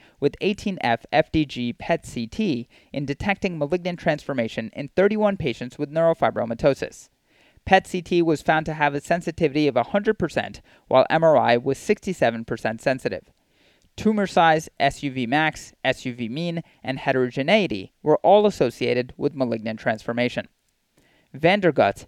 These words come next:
et al. reported on forty patients with neurofibromatosis type one who had lesions evaluated by pet C T. They found that certain parameters measurable on pet C T were predictive of malignant transformation.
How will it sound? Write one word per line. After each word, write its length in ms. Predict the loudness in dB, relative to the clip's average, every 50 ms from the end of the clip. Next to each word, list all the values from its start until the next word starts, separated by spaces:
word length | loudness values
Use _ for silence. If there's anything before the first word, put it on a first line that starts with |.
| _ -4
et 160 | -4 -4 -2 0
al. 320 | -2 0 0 0 -2 -4 _
reported 480 | 0 0 0 4 4 4 6 6 2 2 -2
on 140 | -4 -4
forty 320 | -4 _ 0 0 0 0 -2
patients 460 | -4 -4 -4 -4 -4 -8 -12 -4 -4
with 120 | -4 -4
neurofibromatosis 1000 | -2 -2 -2 0 2 4 4 4 4 4 2 0 0 -2 -2 -4 -2 -2 -6 -10 -6
type 260 | -6 -8 -8 -4 -2
one 300 | 2 4 4 4 2 -2 _ -12 -20 _ _ 0
who 80 | 2
had 260 | 4 4 4 4 0
lesions 340 | -4 -2 -2 -2 -4 -2 -2
evaluated 640 | 2 2 4 4 4 4 4 2 4 4 2 2 4
by 120 | 4 4
pet 280 | 4 2 -6 -6 -6 -6
C 180 | -12 -12 -12
T. 320 | -8 -4 -4 -4 -4 -6 _ _ _ _ _ _ _ _ _ _ _
They 100 | -2 -2
found 260 | 2 4 4 4 4 4
that 120 | 2 0
certain 340 | 2 2 2 2 2 0 -6
parameters 580 | 0 2 4 4 4 4 4 2 2 2 0
measurable 640 | 2 4 4 4 6 4 2 4 6 4 4 4 2
on 160 | 0 -2 -4
pet 240 | -4 -4 -4 -4 -4
C 200 | -4 -8 -8 -6
T 320 | -4 -6 -6 -4 -6 -8 _ _ _ _ -2
were 120 | -2 -2
predictive 560 | 0 0 0 2 2 0 4 4 2 2 4 0
of 140 | 0 0
malignant 440 | 2 0 0 0 0 0 0 -6 -6
transformation. 760 | -4 -4 -4 -4 -4 -6 -4 0 0 0 0 -2 -6 -10 _